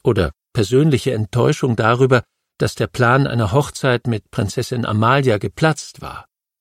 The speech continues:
einer Frau, die er nie kennengelernt hatte. Vielmehr entlud sich angesichts der Kämpfe und Intrigen von siebzehnhundertneunundzwanzig und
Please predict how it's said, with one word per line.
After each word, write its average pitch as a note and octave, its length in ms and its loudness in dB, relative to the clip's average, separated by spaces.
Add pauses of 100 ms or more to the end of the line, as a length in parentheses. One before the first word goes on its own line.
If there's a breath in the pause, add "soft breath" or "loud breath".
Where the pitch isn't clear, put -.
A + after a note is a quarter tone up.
(200)
einer A#2 200 -2
Frau, A2+ 380 0
die G#2 240 -6
er G#2+ 100 -2
nie G2 200 -2
kennengelernt F#2+ 840 -2
hatte. - 220 -10 (720 loud breath)
Vielmehr D3+ 440 4
entlud D3 340 0
sich - 360 -6
angesichts D3 520 0
der A#2 140 -4
Kämpfe E3+ 580 -2
und A#2+ 240 -4
Intrigen E3 640 -2
von A2+ 220 -2
siebzehnhundertneunundzwanzig A2 1900 -2
und F#2+ 200 -8